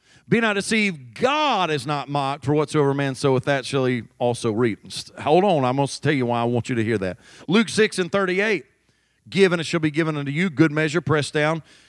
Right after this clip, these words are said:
shaken together, and running over, shall men give unto your bosom. For with the same measure that ye meet withal, it shall be measured to you again."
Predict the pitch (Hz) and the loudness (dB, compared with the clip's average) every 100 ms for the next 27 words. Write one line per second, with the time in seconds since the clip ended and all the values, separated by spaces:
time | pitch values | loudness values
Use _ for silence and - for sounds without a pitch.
0 | - - 170 170 151 147 131 151 180 147 | -8 0 4 4 2 0 2 2 2 2
1 | 147 147 139 156 190 - 143 139 160 156 | 2 2 4 4 4 2 2 2 0 2
2 | 151 147 143 131 120 139 151 202 208 - | 2 2 2 2 4 4 4 0 -2 -8
3 | _ _ _ - - 208 196 196 165 - | _ _ _ -14 0 4 4 2 0 0
4 | 208 220 202 214 214 220 202 180 143 160 | 0 0 0 0 2 2 2 2 -2 0
5 | 269 320 214 180 190 - _ _ - 175 | 2 2 2 0 -2 -10 _ _ -4 -2
6 | 190 175 135 120 131 120 _ _ _ - | 0 0 0 0 -4 -8 _ _ _ -12
7 | 139 - 139 135 131 175 160 139 120 123 | -6 -2 0 0 2 2 2 0 0 0
8 | 123 127 131 127 131 95 85 | 2 4 4 2 0 -2 -6